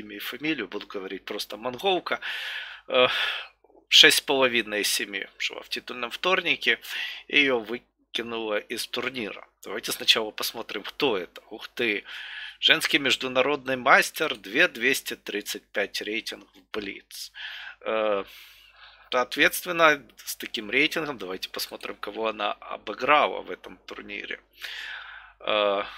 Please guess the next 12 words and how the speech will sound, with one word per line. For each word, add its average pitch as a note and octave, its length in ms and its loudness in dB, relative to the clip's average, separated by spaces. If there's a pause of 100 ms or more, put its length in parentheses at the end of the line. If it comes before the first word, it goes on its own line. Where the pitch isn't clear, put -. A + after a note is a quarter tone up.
(160)
ну, D3 160 -4
первые A#2 680 8
три G#2+ 260 -4
тура F#2 640 -4 (760)
так - 220 -6
себе. A3+ 340 2 (260)
Далее A#2+ 560 4 (580)
серия D3 460 10
побед. G#2+ 720 -2
Э, G1+ 320 -6 (1120)
Exotic D3 600 0
Princess — C3+ 720 -4